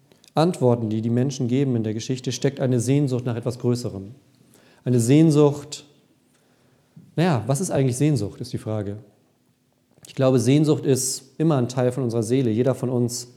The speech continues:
hat sozusagen diesen einen Ort im, in der Seele, der nicht so ganz gefüllt wird, egal womit wir es versuchen. Wir können es mit Ansehen, mit Geld, mit Macht, mit was auch immer versuchen. Es funktioniert dann einen kurzen Moment, aber es ist dann nie genug, weil die Sehnsucht immer weiter steigt.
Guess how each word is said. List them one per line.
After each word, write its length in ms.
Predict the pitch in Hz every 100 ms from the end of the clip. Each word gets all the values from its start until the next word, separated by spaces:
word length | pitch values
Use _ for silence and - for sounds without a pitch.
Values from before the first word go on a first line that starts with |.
| _ _ _ _ -
hat 140 | 123
sozusagen 320 | 123 - 123
diesen 180 | 120 127
einen 280 | 135 135 131
Ort 280 | 135 143 135
im, 300 | 123 113 117
in 120 | 123 117
der 100 | 113
Seele, 360 | 117 135 139
der 360 | 120 117 113 123 - _ _
nicht 220 | 135 147
so 120 | - 143
ganz 300 | 147 160 -
gefüllt 400 | 143 156 160 -
wird, 120 | 117
egal 280 | 117 123 123
womit 160 | 127
wir 80 | 135
es 60 | 120
versuchen. 560 | 123 120 135 110 104 - _ _ _
Wir 100 | 120
können 180 | 135 127
es 140 | 123
mit 340 | 117 113 - - _ _
Ansehen, 460 | 127 135 117 117 110
mit 160 | 104
Geld, 420 | - 120 123 117 120
mit 320 | 107 - -
Macht, 340 | 120 135 -
mit 80 | 117
was 120 | 127
auch 60 | 127
immer 220 | 151 147
versuchen. 520 | - 107 107 - 110 - _ _ _ _
Es 100 | -
funktioniert 400 | - 123 147 165
dann 100 | 170
einen 100 | 156
kurzen 260 | 151 156 156
Moment, 260 | 147 147
aber 140 | 147 127
es 60 |
ist 160 | 135 139
dann 80 | 131
nie 120 | 127
genug, 280 | 135 143 131
weil 80 | 113
die 60 |
Sehnsucht 320 | 107 127 120
immer 140 | 139 120
weiter 200 | 113 113
steigt. 540 | - 139 104 - -